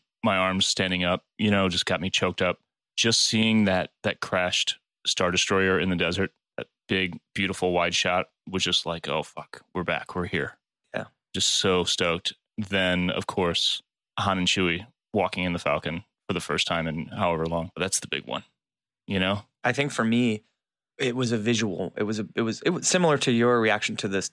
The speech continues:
Speaker 2: the Crash Star Destroyer. It was a big visual mo-, stimulation, like a, a moment of, of just wonder of, like, the shot. Being a self-proclaimed war history fanatic, I listen to a lot of podcasts about war history and military stuff. It's really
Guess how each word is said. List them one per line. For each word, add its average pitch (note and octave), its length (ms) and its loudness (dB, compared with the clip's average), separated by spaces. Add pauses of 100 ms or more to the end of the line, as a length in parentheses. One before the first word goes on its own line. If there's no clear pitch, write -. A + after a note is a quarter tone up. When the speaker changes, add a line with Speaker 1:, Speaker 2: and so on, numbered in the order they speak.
Speaker 2:
the G2+ 60 -2
Crash G2+ 280 0
Star F#2+ 180 2
Destroyer. A2 360 2
It - 120 0
was G#2 200 -4
a G#2 60 -2
big G#2 340 0
visual A2 540 0
mo-, B2+ 220 0
stimulation, B2+ 840 0 (120)
like G#2+ 160 -6
a, - 80 -10 (160)
a G#2 60 -2
moment G#2 420 -2
of, F2+ 360 -6
of - 240 -6
just - 320 -6 (240)
wonder A2 640 0 (100)
of, - 240 -10
like, F#2+ 180 -4 (180)
the - 60 -2
shot. - 540 0 (320)
Being C3 320 2 (100)
a G#2 240 -2 (180)
self-proclaimed B2 960 -2
war A#2+ 520 2
history C3+ 440 -2
fanatic, C#3 540 -4 (340)
I A2+ 40 0
listen G#2+ 240 -2
to G#2+ 80 -2
a - 20 -2
lot G2+ 160 0
of - 60 -10
podcasts - 420 -6
about - 220 -6
war - 160 -6
history - 380 -8
and - 100 -10
military - 520 -8
stuff. - 200 -10
It's - 200 -14
really - 280 -8